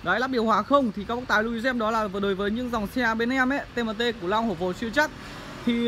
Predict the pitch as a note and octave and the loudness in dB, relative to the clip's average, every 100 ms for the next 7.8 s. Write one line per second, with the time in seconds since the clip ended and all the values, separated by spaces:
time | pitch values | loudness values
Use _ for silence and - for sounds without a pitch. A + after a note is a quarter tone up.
0 | A3+ A3+ A3+ A3+ G#3 G3+ F#3+ - C4+ C#4 | 4 4 4 2 -2 -10 -12 2 6 6
1 | C4 A3+ B3 C#4 D4 C4 F#3 G#3+ G#3 G3+ | 4 0 0 4 4 4 2 0 0 0
2 | A3+ G#3+ G3 D4+ D#4 - - - - A3 | 0 2 4 2 0 -12 -16 -14 0 2
3 | A#3+ G4 D4 C4+ C4+ A3+ A3 A#3 A#3+ E4 | 4 4 4 2 0 -2 0 2 2 2
4 | C4+ A#3 G#3+ A3 A#3 D4 C4 A3 A#3 A#3 | 0 -2 0 2 4 4 4 0 -2 0
5 | A3+ C4+ C#4 - C#4 G3+ A#3+ A#3+ A3+ A3+ | 0 -2 -6 -4 -2 0 0 0 0 0
6 | F#3 G#3 A3+ A#3 C#4+ - A3 B3 C4+ B3+ | 2 2 2 0 -2 0 -2 0 -2 0
7 | A3+ G#3+ G3 A#3+ B3 F#3+ G#3+ | 2 2 0 0 2 2 2